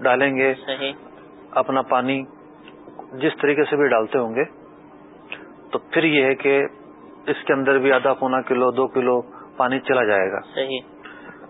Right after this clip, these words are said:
Speaker 1: تو اب جو اجزاء ہیں اس کے اندر بھی یہ سلسلہ ہو گیا ہے۔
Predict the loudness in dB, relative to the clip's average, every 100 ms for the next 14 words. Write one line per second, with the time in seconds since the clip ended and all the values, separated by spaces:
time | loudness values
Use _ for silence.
0 | -20 -16 -4 -4 -4 -6 2 2 0 -14
1 | -20 -12 -2 0 2 0 2 2 6 6
2 | 6 4 2 0 -4 0 0 2 2 2
3 | 0 0 -4 0 2 2 -2 -12 -2 0
4 | 4 4 2 0